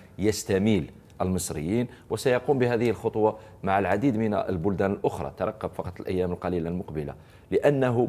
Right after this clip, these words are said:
بدأ يشعر بالخطر، بدأ يستشعر، آه، فداحة الأخطاء التي ارتكبها وفداحة الخطأ الأخير الذي ارتكبه هنا في، آه، أو حاول ارتكابه هنا في الجزائر، لأنه لم يمرر،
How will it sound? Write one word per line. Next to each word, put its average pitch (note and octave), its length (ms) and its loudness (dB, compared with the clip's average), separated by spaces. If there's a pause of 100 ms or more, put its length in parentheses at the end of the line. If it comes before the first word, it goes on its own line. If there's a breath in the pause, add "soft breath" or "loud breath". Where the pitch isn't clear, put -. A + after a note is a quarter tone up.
(100)
بدأ B2 360 2
يشعر G2+ 420 0
بالخطر، E2 520 -4
بدأ F#2+ 320 0
يستشعر، F2+ 640 -2 (340 loud breath)
آه، E2+ 500 0
فداحة A2+ 500 0 (340 loud breath)
الأخطاء G2+ 600 0
التي F#2 280 -2
ارتكبها B2 580 -2 (320 loud breath)
وفداحة B2 640 2
الخطأ - 400 -4
الأخير G#2 520 -2
الذي D#2+ 220 -2
ارتكبه F2+ 520 -2
هنا E2+ 220 -4
في، F2 180 -6 (340 loud breath)
آه، D#2 220 -2
أو G#2+ 120 4
حاول D3+ 400 4
ارتكابه F#2+ 480 0
هنا E2+ 240 -2
في - 100 -12
الجزائر، E2 320 -2
لأنه G#2 420 2
لم C3 180 4
يمرر، G2+ 460 2